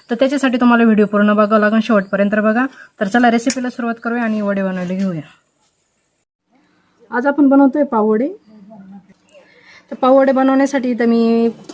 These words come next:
चार बटाटे उकडून आणि कट करून घेतलेले आहेत. इथं पाव कट करून घेतलेले आहेत ट्रायंगलमध्ये. इथं घेतलेलं आहे आलं, लसूण, हिरवी मिरची बारीक करून घेतलेली आहे, कोथिंबीर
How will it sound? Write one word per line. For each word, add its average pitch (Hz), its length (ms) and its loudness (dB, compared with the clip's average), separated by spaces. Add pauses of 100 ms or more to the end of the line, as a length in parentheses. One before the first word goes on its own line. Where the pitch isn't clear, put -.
(400)
चार 214 200 2
बटाटे 233 500 -2 (440)
उकडून 233 340 0
आणि 226 160 2
कट 220 260 -2
करून 220 300 2
घेतलेले 220 360 2
आहेत. 220 100 2 (800)
इथं 226 220 0
पाव 220 300 0
कट 220 180 -4 (120)
करून 220 220 -2
घेतलेले 220 360 0
आहेत 220 120 0 (200)
ट्रायंगलमध्ये. 208 720 -2 (2500)
इथं 247 200 -2
घेतलेलं 240 360 2
आहे 226 240 0 (460)
आलं, 220 300 2
लसूण, 226 460 0 (720)
हिरवी 220 180 6
मिरची 214 400 -4 (720)
बारीक 196 200 -2
करून 214 240 -4
घेतलेली 202 260 -2
आहे, 202 80 0
कोथिंबीर 208 580 -2